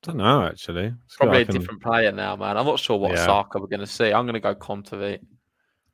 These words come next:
Speaker 1: Ooh.
Speaker 2: Sakari, Jabeur. I feel like all of our brackets have this <laughs> matchup. I don't
Speaker 1: Yeah.
Speaker 2: think I've ever
Speaker 1: <laughs> I don't
Speaker 2: they're
Speaker 1: think
Speaker 2: always
Speaker 1: I
Speaker 2: in the same bit. I don't think they ever meet. Just, I need to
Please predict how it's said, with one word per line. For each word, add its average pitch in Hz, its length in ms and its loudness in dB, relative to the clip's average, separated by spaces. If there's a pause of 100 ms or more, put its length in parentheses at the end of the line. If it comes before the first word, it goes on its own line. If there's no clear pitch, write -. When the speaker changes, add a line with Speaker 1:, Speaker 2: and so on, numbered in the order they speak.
(160)
Speaker 1:
Ooh. 95 500 -8 (1200)
Speaker 2:
Sakari, 151 680 2
Jabeur. 131 380 2
I - 40 2
feel 190 140 2
like 165 120 6
all 170 140 10
of 139 60 6
our 107 160 4
brackets - 400 -6
have 101 140 -2
this 104 160 -6
<laughs> 117 80 -6 (320)
matchup. - 320 0
I - 40 0
don't 117 100 6
Speaker 1:
Yeah. 120 80 8
Speaker 2:
think - 100 0
I've 127 100 0
ever 196 760 4
Speaker 1:
<laughs> - 40 -
I 139 80 6
don't - 80 -8
Speaker 2:
they're 151 140 6
Speaker 1:
think 151 120 6
Speaker 2:
always 156 240 6
Speaker 1:
I 135 40 -8
Speaker 2:
in 131 60 -10
the 123 100 -10
same 127 320 -2
bit. 120 200 0
I 107 40 -4
don't 131 120 -2
think 139 120 -2
they 123 60 0
ever 117 160 -4
meet. 110 360 -4 (760)
Just, - 240 -16 (100)
I 104 80 -4
need 117 200 -8
to 101 140 -10